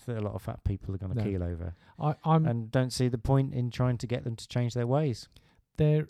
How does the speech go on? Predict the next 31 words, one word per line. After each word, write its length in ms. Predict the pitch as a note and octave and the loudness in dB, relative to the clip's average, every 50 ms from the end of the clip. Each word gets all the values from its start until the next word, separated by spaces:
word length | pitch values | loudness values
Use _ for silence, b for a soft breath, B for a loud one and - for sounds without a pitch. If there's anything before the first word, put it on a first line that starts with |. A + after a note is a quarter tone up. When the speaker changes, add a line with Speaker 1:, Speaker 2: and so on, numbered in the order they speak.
| _ | _
Speaker 2:
there 220 | - D3+ D#3 D3+ E3+ | 0 4 6 6 6
is 120 | G#3 - | 6 4
certain 420 | - - - F#3 F3 - - D3+ C3+ | 2 0 -2 -2 -2 0 -2 -2 -2
sectors 600 | - - - E3 - - - - D3+ C3+ A#2+ A#2+ | -2 -2 -4 -4 -4 -6 -6 -2 -2 -2 0 0
of 200 | B2+ A#2 A#2 - | -2 -2 -2 -4
the 100 | - A#2 - _ _ _ _ _ _ | -6 -8 -8 _ _ _ _ _ _
print 340 | - - F3 E3+ D#3 - - - | 4 4 4 2 2 -2 -4 -8
press 420 | - - B2 A2 G2+ G#2 - - C#3 | -4 -2 -2 0 0 -2 -4 -4 -4
and 180 | C3+ C3 C3+ | -2 -2 -2
some 200 | - - C4+ B3+ G#3 | -2 -4 -2 0 0
of 60 | B2 | 2
the 140 | G2+ G2 - - _ _ - - _ _ | 0 0 -2 -6 _ _ -20 -20 _ _
t-, 300 | - - B2+ A2+ - - - | -8 -6 -6 -6 -6 -8 -12
T 220 | - - B2+ A#2 | -8 -6 -4 -4
V 160 | G#2+ A2 A2 G#2+ | -2 -2 -2 -2
areas, 320 | G#2+ G#2+ G#2+ G#2+ G#2+ - | -2 0 -2 -2 -4 -4
media, 300 | A#2 A2+ A2+ A2+ - A2+ | -2 -2 -2 -2 -2 -2
where 280 | A2 A2+ A2+ A2 A2 A2 b b b b b b b - | -2 0 0 0 -2 -4 b b b b b b b -8
there's, 280 | - B2+ A#2 A#2 - | -6 -6 -6 -6 -4
like, 180 | D3+ C#3+ C3+ - D3 | -2 -2 -2 2 2
there's 160 | D3 C#3 C#3 | 4 4 6
a 40 | C#3 | 4
magazine 480 | C#3+ D3 D3 C#3 C#3+ B2+ C#3+ C#3 C3+ | 4 2 2 2 2 4 4 4 4
called 300 | - - C3+ B2+ B2 A#2 | 2 2 0 0 0 -2
Just 280 | A2+ A2+ D3 C#3+ - - - A2+ - | 2 4 4 4 4 0 -8 4 6
Be, 420 | - C3+ B2 A2+ G#2 G2 - - _ _ _ _ _ _ _ _ _ _ _ _ _ _ - | 6 8 8 4 0 -6 -10 -18 _ _ _ _ _ _ _ _ _ _ _ _ _ _ -6
Speaker 1:
Mm. 180 | G#2 G2+ G2 | -6 -4 -4
Speaker 2:
yeah, 220 | G#2+ A#2+ A#2+ C3 C3 C3 - _ _ | -4 -4 -4 -6 -6 -8 -12 _ _
and 120 | - B2 A#2+ | -6 -4 -4
it's 140 | A#2 - | -4 -6
promoting 800 | - - - - B2 A#2+ A#2+ A#2+ A#2+ - - - B2 A2+ A2+ A2 | -4 -4 -2 -2 0 0 0 -2 -2 -4 -4 -4 -4 -4 -4 -6